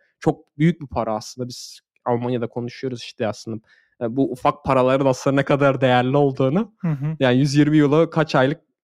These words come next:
Speaker 1: e, belki bazıları için bir aylık yemek masrafı yani. Hani bunun
Speaker 2: Sekiz defa
Speaker 1: bö-
Speaker 2: sinemaya gidiyorsun, onu öğrendik senden.
Speaker 1: Aynen. Ya ama işte bunun böyle bir paranın çat diye bu servise gitmesi ve o servisten de aslında çok fazla bir şey de alamıyorsun yani geri, e, dö-, geriye dönük olarak ya da işte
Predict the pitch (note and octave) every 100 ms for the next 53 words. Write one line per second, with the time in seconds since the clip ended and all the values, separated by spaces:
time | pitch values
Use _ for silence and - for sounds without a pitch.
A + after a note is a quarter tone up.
0 | _ F#4 D3 C3 C3+ C3+ D3 C#3 C3+ C3+
1 | B2 - C#3+ C#3 B2+ D3 - B2+ B2+ B2
2 | A2+ - G#2+ A2+ G#2+ A2 E3 G#3 C3 B2+
3 | C3+ D3 D3+ E3+ E3+ C#3+ D3+ - F3 F#3
4 | F3+ D3 C3+ A#2 C3+ C#3 D#3+ - D#3 D#3+
5 | D3 - D3 C3 A#2+ _ _ _ C#3 D3
6 | D3 B2 - _ C3 C3+ A2+ C3+ C3+ -
7 | C#3+ F3 G3 D#3 D3+ D3+ A#2+ C3 - D3+
8 | F3 D#3+ D#3+ D3+ F3 A3+ - F3 - D3+
9 | C#3+ D#3 C3 C3 F3 F3 C3+ C3 G#3 E3
10 | - C3+ B2+ - E3+ C#3 - F3+ C#3+ -
11 | B2+ B2+ - - C3+ A#2 G#2 G2 - G#2+
12 | G#2 G2+ G#2+ A2+ A2+ A2+ _ _ _ -
13 | G2+ G#2 _ _ - - - B2+ B2 A#2
14 | A#2+ A#2+ A#2+ A#2 A#2+ - A2+ A2+ F#3 A#2+
15 | A#2+ - A2+ B2+